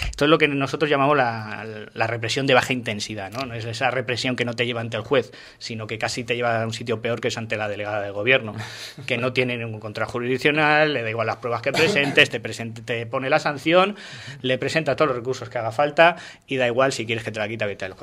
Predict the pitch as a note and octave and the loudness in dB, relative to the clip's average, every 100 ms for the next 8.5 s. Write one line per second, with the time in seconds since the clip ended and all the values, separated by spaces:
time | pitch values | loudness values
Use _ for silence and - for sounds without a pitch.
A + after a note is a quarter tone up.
0 | - G2+ F2+ - - - G#2+ G2+ G2 F#2+ | -16 -14 -14 -12 -14 -6 -6 -6 -6 -6
1 | G2 A2 A2 B2+ - - - G#2 G2 G2 | -4 -4 2 2 2 -12 -6 -4 -4 -4
2 | - A2 G#2 - G#2+ A2+ - C#3 C#3 D3+ | -4 -4 -4 -4 -4 -2 -2 0 0 0
3 | D#3+ C#3 D3+ C#3+ C#3+ B2 B2+ C#3 C3 C#3 | 4 4 2 -2 -2 -2 -4 -4 -4 -4
4 | A2+ A#2+ B2 A2+ A2+ A2+ G2+ - G2+ F#2+ | -4 -4 -4 -4 -4 -4 -6 -6 -4 -4
5 | F#2 F#2 - F#2+ F#2+ - A#2+ A#2 G2 F#2+ | -6 -8 -12 -12 -10 -4 0 0 -2 -2
6 | G#2+ G2+ F#2+ G#2+ A#2 G2+ G#2 G#2 G2 - | -4 -4 -4 -4 -4 -6 -6 -8 -8 -8
7 | G2 G2+ G2+ F#2+ G#2+ G2+ F#2+ F2 - A#2 | -8 -6 -8 -8 -8 -8 -8 -10 -2 -2
8 | G#2 F#2+ G#2+ F#2+ C3+ | -2 -6 -8 -8 -12